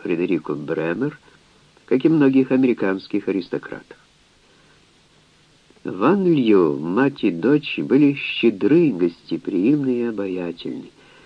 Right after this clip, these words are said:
Им не ставилось в укор, что они держались передовых взглядов. Элизабет минул сорок один год, когда солдаты морской пехоты под командованием полковника Роберта Ли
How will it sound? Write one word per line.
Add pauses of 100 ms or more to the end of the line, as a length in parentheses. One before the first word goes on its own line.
(280)
Им
не
ставилось
в
укор,
что
они
держались (360)
передовых
взглядов. (1600)
Элизабет (420)
минул
сорок
один
год, (1080)
когда
солдаты
морской
пехоты
под
командованием
полковника
Роберта
Ли